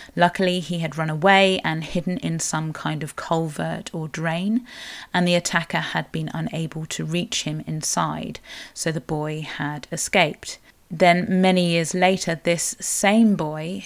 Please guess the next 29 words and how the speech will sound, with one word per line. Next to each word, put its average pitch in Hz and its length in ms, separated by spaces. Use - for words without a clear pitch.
who 160 160
was 156 200
now 156 340
a 165 60
grown 147 520
man, 160 320
he 190 240
was 175 160
driving 190 500
a 180 60
horse 196 480
and 202 180
cart - 480
near 185 280
Crowan 156 560
and 190 120
happened 214 440
to - 120
pass 160 600
a 180 140
traveller 156 720
on 151 200
the 156 100
road 156 500
and 160 300
offered 160 480
to - 140
give 151 280
him 151 460